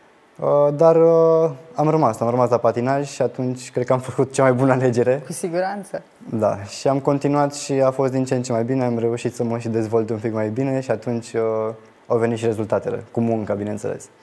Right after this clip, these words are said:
Speaker 2: M-aș întoarce un pic la momentul acela în care ai spus că ai vrut să
Speaker 1: <clears throat>
Speaker 2: renunți. E, e foarte important pentru mine în emisiunile astea, uh, să încerc să aflu, atât pentru mine personal, cât și pentru telespectatori,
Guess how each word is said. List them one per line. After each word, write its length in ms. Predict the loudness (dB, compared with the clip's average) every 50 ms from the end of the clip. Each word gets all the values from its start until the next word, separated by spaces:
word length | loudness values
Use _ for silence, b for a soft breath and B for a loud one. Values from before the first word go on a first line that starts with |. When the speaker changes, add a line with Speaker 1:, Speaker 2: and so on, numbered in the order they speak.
| B B B B _
Speaker 2:
M-aș 240 | -6 -6 -6 -6 -8
întoarce 400 | -8 -6 -6 -6 -8 -6 -6 -4
un 120 | -4 -4 -4 -4
pic 160 | -6 -4 -4
la 160 | -4 -4 -4 -4
momentul 380 | -6 -8 -8 -8 -8 -6 -4 -4
acela 360 | -4 -4 -4 -4 -2 -2 -2
în 100 | -2 -4
care 200 | -4 -6 -4 -4
ai 80 | -6 -6
spus 200 | -8 -12 -14 -14
că 160 | -6 -2 -2
ai 180 | 0 0 -2 -2
vrut 140 | -4 -6
să 100 | -4 -2 -4
Speaker 1:
<clears throat> 40 | -4
Speaker 2:
renunți. 480 | -4 -4 -6 -6 -8 -8 -10 -10 -10 -10
E, 260 | -10 -6 -6 -4 -2 -2 -4 -4 -6
e 40 | -8
foarte 280 | -6 -6 -6 -4 -2 -2
important 520 | -2 -2 -2 -4 -4 -4 -6 -8 -8 -8
pentru 300 | -6 -8 -8 -6 -6 -6
mine 180 | -6 -6 -6 -6
în 80 | -6
emisiunile 500 | -6 -6 -8 -8 -10 -10 -10 -8 -8 -8
astea, 340 | -8 -10 -6 -4 -4 -4 -6 B B B B B B B B _
uh, 100 | -2 -2 0 0 0 -2 -2 -4
să 140 | -6 -6 -6
încerc 280 | -6 -6 -6 -8 -10
să 320 | -6 -4 -2 -2 -2 -2 -4 -6
aflu, 800 | -4 -4 -4 -4 -6 -10 -10 -8 -4 -4 -2 -2 -2 -4 -4 -4
atât 260 | -4 -2 -2 -4 -4
pentru 340 | -2 -4 -4 -4 -2 -2 -2
mine 380 | 0 0 0 -2 -2 -2 -2 -2
personal, 420 | -2 -4 -4 -4 -4 -4 -4 -4
cât 180 | -4 -4 -6 -8
și 100 | -10 -8
pentru 320 | -6 -6 -6 -6 -8 -8
telespectatori, 840 | -6 -4 -4 -4 -4 -4 -6 -8 -6 -4 -6 -6 -4 -2 -4 -4